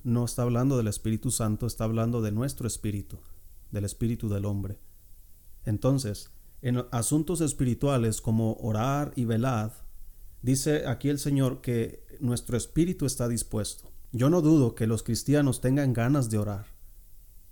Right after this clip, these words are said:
pero se opone nuestra carne. Ahí vemos un conflicto, cómo nuestra vida espiritual muchas veces es detenida por nuestra carne.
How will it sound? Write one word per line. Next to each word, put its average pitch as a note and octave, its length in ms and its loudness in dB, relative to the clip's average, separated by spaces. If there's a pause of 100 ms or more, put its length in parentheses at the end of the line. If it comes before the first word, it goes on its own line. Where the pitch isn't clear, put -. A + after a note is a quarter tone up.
(380)
pero A2+ 200 2
se - 140 0
opone A2+ 440 2
nuestra G#2+ 380 -2
carne. G2+ 380 -6 (880)
Ahí A#2+ 160 2
vemos C#3+ 320 4
un C#3+ 140 6
conflicto, C3+ 680 0 (640)
cómo D3 300 4
nuestra B2+ 380 4
vida D3 260 2
espiritual B2 840 0 (220)
muchas C3+ 320 2
veces C#3 420 2
es C3+ 460 0
detenida A#2 800 2 (140)
por G#2+ 160 0
nuestra G#2+ 380 0
carne. G#2 480 -2